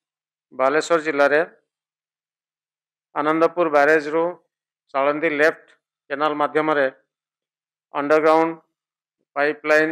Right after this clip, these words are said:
ସିଷ୍ଟମ ଡେଭଲପ କରାଯିବ। ପ୍ରାୟ ନଅ ହଜାର ଆଠଶହ ହେକ୍ଟର ଜମିକୁ ଇରିଗେସନ କରିବ ଏବଂ ବାଲେଶ୍ୱର ଜିଲ୍ଲାରେ ଏହା, ବାଲେଶ୍ୱର ଜିଲ୍ଲାରେ ନଅ ହଜାର ଆଠଶହ ହେକ୍ଟର ଜମିକୁ ଅଣ୍ଡରଗ୍ରାଉଣ୍ଡ ପାଇପଲାଇନ ମାଧ୍ୟମରେ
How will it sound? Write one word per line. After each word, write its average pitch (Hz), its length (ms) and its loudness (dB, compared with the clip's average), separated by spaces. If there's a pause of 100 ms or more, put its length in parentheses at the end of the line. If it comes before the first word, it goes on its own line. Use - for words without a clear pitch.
(240)
ସିଷ୍ଟମ 143 440 -4 (300)
ଡେଭଲପ 139 360 -4
କରାଯିବ। 143 440 -2
ପ୍ରାୟ 147 300 2 (680)
ନଅ 139 260 -2
ହଜାର 151 360 2 (460)
ଆଠଶହ 147 500 -4 (120)
ହେକ୍ଟର 143 440 -2 (500)
ଜମିକୁ 147 500 -6 (180)
ଇରିଗେସନ 147 440 -8
କରିବ 135 260 -8 (840)
ଏବଂ 143 180 -6
ବାଲେଶ୍ୱର 143 440 -2
ଜିଲ୍ଲାରେ 147 360 0 (500)
ଏହା, 139 180 0 (960)
ବାଲେଶ୍ୱର 143 400 -6
ଜିଲ୍ଲାରେ 147 360 0 (320)
ନଅ 139 180 -2
ହଜାର 143 300 2
ଆଠଶହ 147 320 -4
ହେକ୍ଟର 143 300 -6
ଜମିକୁ 147 400 -6 (160)
ଅଣ୍ଡରଗ୍ରାଉଣ୍ଡ 139 460 -4
ପାଇପଲାଇନ 143 460 -4
ମାଧ୍ୟମରେ 139 480 -4